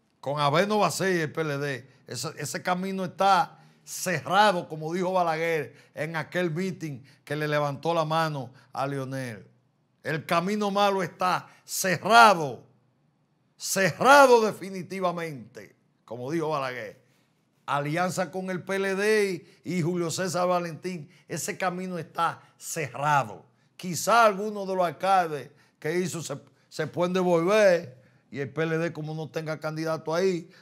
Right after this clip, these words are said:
lo acepta, pero no, eh, eso lo, pero no hay. Es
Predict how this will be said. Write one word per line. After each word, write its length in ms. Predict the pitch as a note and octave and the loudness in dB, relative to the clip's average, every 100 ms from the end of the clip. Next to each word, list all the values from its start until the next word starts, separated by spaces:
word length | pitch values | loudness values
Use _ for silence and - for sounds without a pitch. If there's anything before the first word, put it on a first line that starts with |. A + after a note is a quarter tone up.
| _ | _
lo 100 | C#3 | -4
acepta, 540 | C#3 - G#3+ A3 D#3 D#3 | -4 2 4 4 2 -4
pero 140 | D3 | -4
no, 380 | D3 D#3+ E3 F3 | -4 -2 2 0
eh, 100 | C#3 A#2+ - - | 0 -10 -18 -12
eso 320 | D#3+ F3 E3 | -12 -10 -8
lo, 240 | D3+ B2 - - | -8 -10 -16 -12
pero 200 | C#3+ C#3 | -8 -8
no 180 | C#3+ D#3 | -6 -4
hay. 300 | D3 C3 G#2+ - _ | -4 -6 -10 -18 _
Es 440 | A#2+ F#3+ G#3 F3 | -4 -2 0 -2